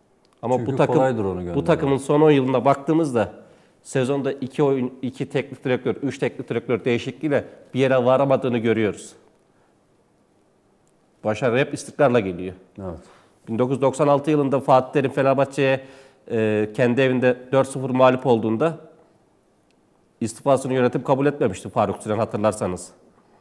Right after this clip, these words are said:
Speaker 1: E, ne oldu o takım? Dört sene üst üste şampiyon oldu, uefa Kupası'nı kazandı. Abdullah Avcı, e, bugün Başakşehir'e bakıyoruz. Çok mu başarılı?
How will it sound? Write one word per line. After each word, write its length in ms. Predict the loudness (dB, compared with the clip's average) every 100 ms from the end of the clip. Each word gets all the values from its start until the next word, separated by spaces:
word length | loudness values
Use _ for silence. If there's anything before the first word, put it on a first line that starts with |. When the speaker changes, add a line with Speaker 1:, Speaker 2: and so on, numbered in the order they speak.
| _ _ _ _ _ _ _ _ _ _ _ _ _ _
Speaker 1:
E, 120 | -6 0
ne 60 |
oldu 200 | 0 2
o 40 | 0
takım? 320 | -2 -6 -8 -12 _ -2
Dört 160 | -2 0
sene 160 | -2
üst 140 | -2 -4
üste 160 | -6
şampiyon 380 | 0 0 2 2
oldu, 220 | 2 2
uefa 260 | 0 2 0
Kupası'nı 400 | 0 -4 -4 -2
kazandı. 440 | -2 -2 -4 -8 -16 _ _ _ _ _ _ _ _ _ _
Abdullah 520 | -2 -2 -2 4 6
Avcı, 380 | 6 4 0 -2 -4 -20 -20 _ _ -2
e, 40 | 2 2 0 -2
bugün 300 | 0 2 2
Başakşehir'e 520 | 2 0 2 2 4
bakıyoruz. 480 | 2 2 0 0 -10 -20 _ _ _
Çok 200 | -2 0
mu 100 | 4
başarılı? 480 | 4 4 2 -2 -4